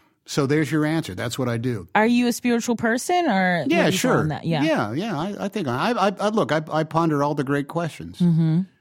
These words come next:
Speaker 1: Because my parents divorced and I lived in so many different circumstances, so many times, I went to a lot of different churches when I was growing up. And my
Speaker 2: Mm-hmm.
Speaker 1: wife is Greek Orthodox, as am I now.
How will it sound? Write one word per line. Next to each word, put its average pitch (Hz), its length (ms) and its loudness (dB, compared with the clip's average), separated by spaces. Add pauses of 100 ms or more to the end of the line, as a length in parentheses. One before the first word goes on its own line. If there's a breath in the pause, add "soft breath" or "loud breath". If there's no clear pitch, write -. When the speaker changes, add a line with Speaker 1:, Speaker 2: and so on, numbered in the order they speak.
(260)
Speaker 1:
Because 151 420 2
my 139 300 2
parents 147 420 0
divorced 135 460 0
and 131 100 4
I 127 80 0
lived 131 180 -2
in 123 80 0
so 139 180 0
many 135 140 4
different 131 320 0
circumstances, 135 840 -2
so 127 120 0
many 131 160 2
times, 135 340 0
I 123 40 0
went 123 180 0
to 131 100 0
a 117 80 0
lot 117 160 -2
of 117 80 -2
different 123 300 -2
churches 127 440 -2
when 123 120 0
I 127 80 0
was 117 160 -4
growing 117 340 -2
up. 139 220 -4
And 113 180 4
my 110 120 2
Speaker 2:
Mm-hmm. 110 80 0
Speaker 1:
wife 120 260 -2
is 107 100 -4
Greek 110 320 -6
Orthodox, 151 680 0
as 107 240 -2
am 104 160 -4
I 131 200 0
now. 165 380 -2